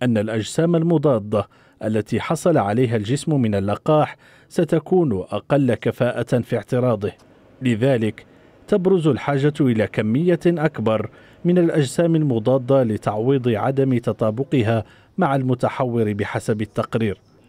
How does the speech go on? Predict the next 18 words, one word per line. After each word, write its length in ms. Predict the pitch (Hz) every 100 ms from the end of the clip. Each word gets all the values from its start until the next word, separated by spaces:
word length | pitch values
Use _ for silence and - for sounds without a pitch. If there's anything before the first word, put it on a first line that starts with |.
| _ -
وتشير 580 | 104 - 113 - 147
الدراسات 640 | 131 107 101 98 - 147 151
إلى 260 | 127 113
أن 260 | 110 127 135
الجرعات 680 | 117 104 117 110 113 147 156
المعززة 960 | 131 113 104 110 110 139 143 131 139 - - - - -
ترفع 360 | 196 196 165
مستويات 680 | 175 139 - 107 104 135 143
الأجسام 520 | 123 113 104 139 156
المضادة 640 | 147 151 139 127 107 113 - - - -
بشكل 480 | 131 - 160 - 131
كبير 600 | 123 110 127 175 180 143 - - -
فوق 260 | 185 175 175
المستوى 520 | 175 170 - 180 151
المسجل 560 | 113 98 147 120 139
بعد 260 | 127 113 113
جرعتين 600 | 110 120 107 - 127 120
فقط 340 | - 127 113